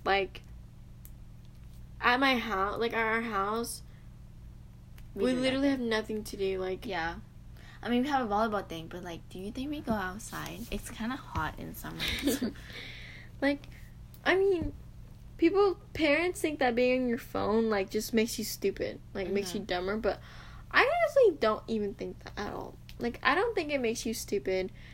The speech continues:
Speaker 1: and I don't think it makes you dumb. I think it just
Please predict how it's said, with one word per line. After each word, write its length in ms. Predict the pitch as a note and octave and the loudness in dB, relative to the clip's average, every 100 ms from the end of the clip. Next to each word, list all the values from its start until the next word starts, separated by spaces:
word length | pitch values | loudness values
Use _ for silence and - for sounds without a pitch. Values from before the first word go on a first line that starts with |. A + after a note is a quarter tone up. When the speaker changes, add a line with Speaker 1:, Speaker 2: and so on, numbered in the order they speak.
| - - | -14 -4
Speaker 1:
and 100 | G3+ | 0
I 40 | |
don't 160 | G3+ G#3+ | 0 0
think 120 | G#3+ | 0
it 60 | G3 | 0
makes 200 | F#3+ G3 | -2 -4
you 60 | |
dumb. 420 | F#3 B3 D4 G#3 - | 0 0 2 0 0
I 200 | G3+ A3 | 2 4
think 280 | B3+ A#3+ A3+ | 4 2 0
it 100 | A3+ | -2
just 400 | A#3+ A#3 - | -2 -2 -6